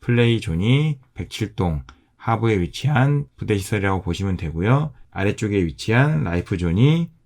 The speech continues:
백육 동 하부에 위치한 부대시설이다. 보통은 부대시설이 용적률에 안 들어가게 하기 위해서 데크 하부 타입의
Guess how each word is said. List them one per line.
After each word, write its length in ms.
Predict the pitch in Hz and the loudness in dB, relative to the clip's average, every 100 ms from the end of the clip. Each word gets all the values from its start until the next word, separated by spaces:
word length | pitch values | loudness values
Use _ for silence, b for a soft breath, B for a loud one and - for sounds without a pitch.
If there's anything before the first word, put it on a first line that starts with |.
| - | -6
백육 400 | 92 95 92 - | 0 0 -2 -4
동 180 | 85 76 | -4 -4
하부에 440 | - 127 135 131 | 0 2 6 4
위치한 600 | 85 - - 107 143 151 127 | 2 -2 0 4 4 2 -2
부대시설이다. 960 | 85 95 87 120 104 69 67 76 78 - | -2 -2 0 0 -2 -2 -6 -8 -8 -8
보통은 460 | - - 127 123 | -4 6 8 8
부대시설이 760 | - 95 117 - 120 113 113 110 - | 4 2 0 2 2 4 2 0 -2
용적률에 920 | 98 110 120 127 117 104 101 104 90 - | 0 2 4 4 4 2 2 0 -2 -4
안 180 | 92 92 | -4 0
들어가게 420 | 107 107 104 98 | 0 0 0 0
하기 380 | 98 123 123 87 | 0 0 0 0
위해서 580 | 85 85 95 123 143 135 | 0 -2 0 2 0 -2
데크 320 | 80 - 87 | -8 -6 -6
하부 380 | 87 135 143 135 | -2 0 0 0
타입의 500 | 131 120 117 113 | 0 0 0 -2